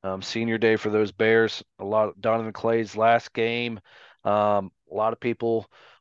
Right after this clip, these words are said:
wondering, I've seen a tweet that, is this la-, the last game, uh, for Dana Ford in a Missouri State coaching to them? That's, it's definitely possible. Um,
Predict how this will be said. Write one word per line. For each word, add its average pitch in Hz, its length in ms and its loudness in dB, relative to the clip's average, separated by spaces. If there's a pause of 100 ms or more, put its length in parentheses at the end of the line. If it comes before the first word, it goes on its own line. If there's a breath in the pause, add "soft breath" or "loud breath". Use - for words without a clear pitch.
wondering, 120 400 2
I've 117 80 -2
seen 120 220 -6
a 110 40 -8
tweet 127 440 0
that, 117 260 4 (260)
is 107 180 -10
this 120 260 -6
la-, 120 240 6 (200)
the 120 120 -4
last 123 520 2
game, 117 560 -4 (480)
uh, 101 180 2
for 107 140 -4
Dana 117 280 0
Ford 113 560 0
in 113 140 -6
a 113 40 -6
Missouri 110 340 0
State 113 420 2 (480)
coaching 113 400 -4
to 113 100 -8
them? 117 360 2 (240)
That's, 104 340 -6 (100)
it's 113 320 -2
definitely 120 320 4
possible. 123 680 4 (480 loud breath)
Um, 101 520 2